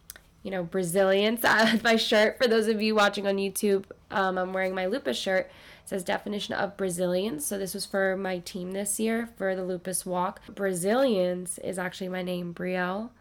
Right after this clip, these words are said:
and resilience put together. And it's funny 'cause when I was thinking of a team name,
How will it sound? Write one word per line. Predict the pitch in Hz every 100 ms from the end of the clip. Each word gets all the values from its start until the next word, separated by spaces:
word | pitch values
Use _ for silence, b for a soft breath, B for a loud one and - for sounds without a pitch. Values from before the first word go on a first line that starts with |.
| b -
and | 190
resilience | 185 175 180 175 170 -
put | 196 175
together. | - 185 180 175 B B B B
And | 220
it's | 214
funny | 220 214
'cause | 208
when | 185
I | 190
was | 190
thinking | 214 208 196
of |
a | 185
team | - 240
name, | 196 185